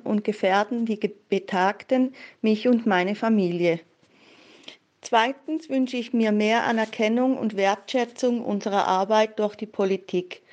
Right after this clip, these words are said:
Dass Ber-, Berger bei der Booster-Debatte gesagt hat, Pflegepersonal gehöre nicht zu den gefährdeten Personen, war falsch und respektlos.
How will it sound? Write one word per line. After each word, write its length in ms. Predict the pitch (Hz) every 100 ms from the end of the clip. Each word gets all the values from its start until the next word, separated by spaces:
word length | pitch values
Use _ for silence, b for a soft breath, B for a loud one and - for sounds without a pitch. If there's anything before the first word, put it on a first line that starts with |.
| B B B B
Dass 200 | 226 220
Ber-, 340 | - 208 233 240 - _ _
Berger 360 | 220 220 233 277
bei 180 | 208
der 140 | 196 196
Booster-Debatte 1040 | - 233 262 - 254 226 220 214 220 233
gesagt 560 | 233 226 202 202 - -
hat, 260 | 226 233 B B B -
Pflegepersonal 960 | 240 247 262 269 240 240 226 214 214
gehöre 460 | 214 208 208 196 202
nicht 420 | 226 269 - -
zu 100 | 226
den 220 | 208 208
gefährdeten 720 | 208 208 202 220 247 247 233
Personen, 680 | 226 208 - 202 214 233 240 B B B
war 160 | 196 190
falsch 460 | - 190 208 -
und 200 | - 233
respektlos. 1000 | 220 214 - 180 175 - 170 165 165 -